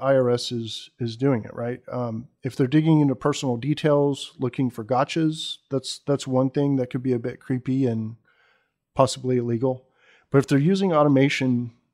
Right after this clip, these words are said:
to somehow gather just public data that would otherwise be a manual process that would take, you know, days or weeks, then I say, bring on the efficiency, right? Um, we, we complain that the I R S is slow and expensive.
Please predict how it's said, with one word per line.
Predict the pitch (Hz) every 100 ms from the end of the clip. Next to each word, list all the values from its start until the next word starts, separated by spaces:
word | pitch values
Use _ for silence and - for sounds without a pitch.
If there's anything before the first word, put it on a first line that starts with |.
| _
to | -
somehow | 120 - 127 135 123
gather | - 123 127 131 127
just | 117 127 -
public | - 131 131 110
data | 123 127 110 110 _ _ _ _ _ _ _ _ _
that | 135 127
would | 123 120 -
otherwise | 151 151 139 127
be | - 127
a |
manual | 113 120 131 113
process | - 151 143 - 110 113 -
that | 117
would | 110
take, | - 123 113 -
you | 117
know, | 110
days | 107 120 117
or | 110
weeks, | 113 135 117 - - _ _ _ _ _
then | 123
I | 123
say, | - 143 123 _ _ _ _ _
bring | 135 139 139
on | 139
the | 131
efficiency, | 120 143 - 117 - -
right? | 113 120 - - _ _
Um, | 117 113 113 110 _ _
we, | 127 131
we | 131
complain | 120 127 143 139
that | 135 127
the | - _
I | 123
R | 127 127
S | 123 - - -
is | 135 120 -
slow | - 131 131 135
and | 117
expensive. | 117 - 151 - 113 113 -